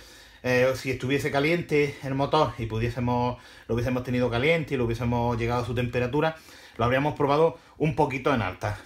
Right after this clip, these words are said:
Pero ya os digo, da, da miedo. Voy simplemente a intentar una locura. Voy a intentar arrancarlo con la bujía apretada.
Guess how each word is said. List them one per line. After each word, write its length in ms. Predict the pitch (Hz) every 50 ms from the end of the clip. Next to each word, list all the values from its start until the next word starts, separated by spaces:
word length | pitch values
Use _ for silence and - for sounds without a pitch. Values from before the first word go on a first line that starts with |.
| - _
Pero 380 | 135 120 120 123 127 127 - -
ya 180 | 120 135 160 165
os 80 | 147 123
digo, 300 | 120 107 104 107 101 - - - - - - - - -
da, 480 | 123 120 151 165 180 190 196 185 - - - - - - - 123
da 140 | 165 170 170
miedo. 400 | 156 165 170 151 123 101 98 - - -
Voy 560 | 98 107 113 113 113 120 143 160 165 165 156
simplemente 680 | - 170 151 139 151 151 160 170 165 - 180 180 175 - - - - -
a 100 | - 139
intentar 320 | 156 120 151 147 170 170 180
una 200 | 180 170 160 160
locura. 300 | 156 143 120 131 123 123
Voy 120 | 135 160
a 20 | 165
intentar 280 | 165 170 156 - 170
arrancarlo 640 | 170 160 160 160 156 - 185 185 190 202 196 190 - - - - -
con 140 | - 151 143
la 60 | 139
bujía 200 | 139 135 143 165
apretada. 480 | 156 143 147 120 104 104 104 113 117